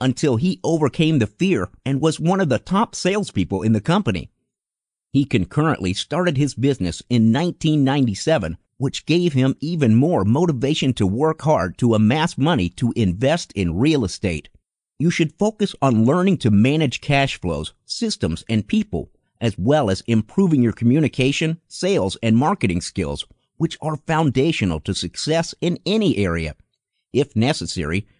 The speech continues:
take a second job that can teach you the necessary skills, or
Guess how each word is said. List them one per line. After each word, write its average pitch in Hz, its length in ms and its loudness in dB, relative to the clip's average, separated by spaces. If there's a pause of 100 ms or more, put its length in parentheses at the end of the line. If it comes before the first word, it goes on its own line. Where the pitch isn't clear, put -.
(120)
take 180 260 -2
a 92 120 -2
second 151 480 -2
job 104 420 -2
that 131 160 -4
can 127 160 0
teach - 320 -2
you 101 100 0
the 98 140 -2
necessary 117 600 0
skills, 156 520 -2 (360)
or 156 340 0